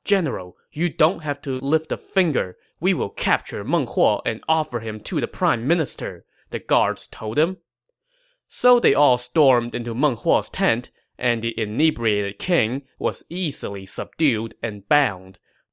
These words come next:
Then they took their prisoner to the riverbank, where they hopped on some boats and headed to the north shore, sending word on ahead to let Zhuge Liang know that they were coming with a little present for him.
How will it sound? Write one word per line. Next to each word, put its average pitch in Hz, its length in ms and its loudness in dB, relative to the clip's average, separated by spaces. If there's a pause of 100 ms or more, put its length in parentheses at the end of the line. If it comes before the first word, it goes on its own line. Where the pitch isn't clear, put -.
(220)
Then 156 440 2 (120)
they 113 140 0
took - 260 -6
their 107 140 0
prisoner 117 520 0
to 127 140 -4
the 110 100 2
riverbank, 123 680 0 (100)
where 110 200 0
they 98 160 0
hopped - 340 -2
on 107 140 0
some 104 220 -10
boats 135 460 2 (220)
and 101 220 -4
headed 143 320 0
to 127 100 -8
the 107 60 -4
north 117 340 0
shore, 113 500 2 (160)
sending 190 480 0
word 131 320 2
on 139 220 2
ahead 113 460 0 (180)
to 123 140 -6
let 151 360 0
Zhuge 131 360 0
Liang 123 280 2
know 131 320 2
that 110 220 0
they 113 120 0
were 123 120 0
coming 127 560 -2
with 214 180 2
a 113 60 2
little 101 260 -4
present 139 540 -2
for 104 220 -8
him. 120 400 -2